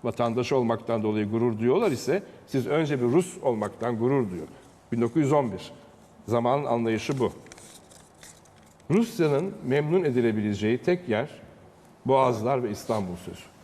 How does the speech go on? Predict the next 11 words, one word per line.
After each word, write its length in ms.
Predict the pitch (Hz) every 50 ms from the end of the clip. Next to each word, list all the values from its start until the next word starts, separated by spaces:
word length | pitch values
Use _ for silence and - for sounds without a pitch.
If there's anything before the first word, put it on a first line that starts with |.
| - - - - - - - - -
Rusya'nın 580 | 135 170 190 - - 156 147 151 156 170 180 180 - - -
sıcak 420 | - - 143 131 170 175 - -
denizlere 480 | 147 143 139 135 131 123 131 127 131 127
inmek 420 | 127 127 127 123 120 127 139 131 131 - - - - - - -
fikri 440 | - 127 - - - 107 120 151 165 -
bizim 340 | 120 120 123 127 151 139 123 -
uydurduğumuz 720 | 127 123 113 107 120 120 110 101 110 113 120 123 113 104
bir 60 | 95 98
şey 300 | - 113 107 107 92 98
değil. 140 | 95 85 - - - - - - - -
Şimdi 420 | - - 170 175 156 170 151 -